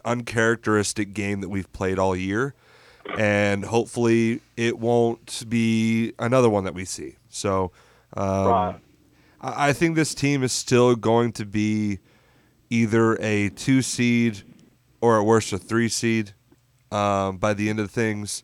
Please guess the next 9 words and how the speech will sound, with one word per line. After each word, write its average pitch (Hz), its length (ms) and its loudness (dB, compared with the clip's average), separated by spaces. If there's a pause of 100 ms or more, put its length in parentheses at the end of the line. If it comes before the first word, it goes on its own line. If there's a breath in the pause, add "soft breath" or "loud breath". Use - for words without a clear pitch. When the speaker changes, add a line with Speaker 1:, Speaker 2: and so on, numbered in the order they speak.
(600 soft breath)
Speaker 1:
But 107 340 2
if 104 120 -4
they 107 120 2
keep 135 300 -4
playing 131 220 -2
like 113 180 -2
that, 131 420 4 (260)
they 98 200 -4
won't. 101 500 -4